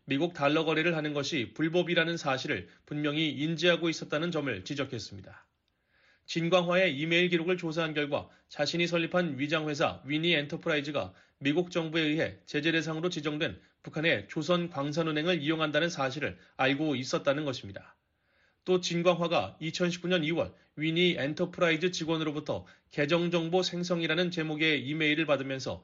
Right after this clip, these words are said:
조선 광산은행 계좌 개설 신청서와 위임장 양식을 받은 것도 고발장에 명시했습니다. 앞서 법무부는 지난달 삼십 일 발표한 보도자료에서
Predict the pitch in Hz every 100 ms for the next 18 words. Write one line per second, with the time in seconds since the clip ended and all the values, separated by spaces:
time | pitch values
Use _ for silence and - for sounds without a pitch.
0 | - _ - 160 160 165 135 - 151 156
1 | 170 160 165 131 - 143 143 165 147 123
2 | 147 170 160 170 165 147 160 135 92 -
3 | - - 143 165 165 175 170 131 131 151
4 | 165 175 156 147 135 123 127 90 - _
5 | 147 147 156 147 143 160 127 135 127 -
6 | - - - _ _ _ _ _ _ _
7 | _ _ - 147 - 185 151 160 175 170
8 | 175 117 - 170 170 180 180 180 185 175
9 | 170 - 175 175 160 160 160 151 143 139
10 | 95